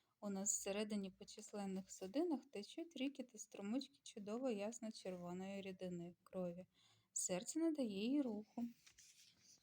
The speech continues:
<clears throat> І жене-жене по всіх куточках і закутках нашого тіла. В кишечнику вона захоплює поживні речовини, в легенях — кисень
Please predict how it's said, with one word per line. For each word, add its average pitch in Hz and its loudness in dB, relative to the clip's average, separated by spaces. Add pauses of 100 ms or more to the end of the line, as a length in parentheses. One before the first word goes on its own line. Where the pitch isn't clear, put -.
(180)
<clears throat> 247 12 (800)
І 220 2
жене-жене 240 6
по 226 0
всіх 240 -2
куточках 240 0
і 233 4
закутках 220 -2
нашого 214 0
тіла. 196 -4 (1040)
В - -20
кишечнику 208 4
вона 190 0 (140)
захоплює 202 0
поживні 214 0
речовини, 240 -2
в 196 -6
легенях — 190 2 (120)
кисень 226 0